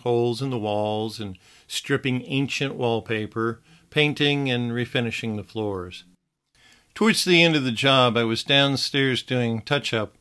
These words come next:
while one of the business owner's sister was upstairs cleaning. I heard her walk down the steps, into the foyer, and then to the entrance of the living room where I was working. She had a forlorn look upon her face.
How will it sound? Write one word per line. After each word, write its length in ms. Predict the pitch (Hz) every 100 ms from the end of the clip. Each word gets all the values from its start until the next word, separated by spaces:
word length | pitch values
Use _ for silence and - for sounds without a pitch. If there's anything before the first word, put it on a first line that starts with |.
| _ _
while 200 | - 139
one 140 | 143 156
of 80 | 139
the 80 |
business 460 | 127 151 - 139 -
owner's 400 | 131 127 117 110
sister 480 | - 156 - 113 107
was 200 | 110 120
upstairs 520 | 120 - - 104 98
cleaning. 500 | - 139 123 98 90 - _ _ _ _ _ _ _ _ _ _
I 140 | 127 120
heard 260 | 131 139
her 140 | 123 147
walk 320 | 120 131 -
down 220 | 113 123
the 80 | 143
steps, 640 | - 104 101 117 - - _ _ _ -
into 260 | 110 110 143
the 100 | 143
foyer, 680 | 143 135 117 101 95 98 120 _ _ _ -
and 160 | 147 151
then 140 | 156
to 160 | 156 151
the 180 | 156
entrance 480 | 151 147 160 151 -
of 120 | 147
the 60 | 135
living 300 | 143 147 139
room 320 | 101 90 92 _ _ _
where 160 | - 107
I 40 |
was 220 | 101 98
working. 460 | 131 131 - 92 87 - _ _ _ _ _ _ _ -
She 180 | - 151
had 220 | 151 147
a 60 |
forlorn 680 | 151 - 147 143 143 143 143
look 260 | 139 110 -
upon 280 | - 107 104
her 80 |
face. 540 | 110 117 101 90 -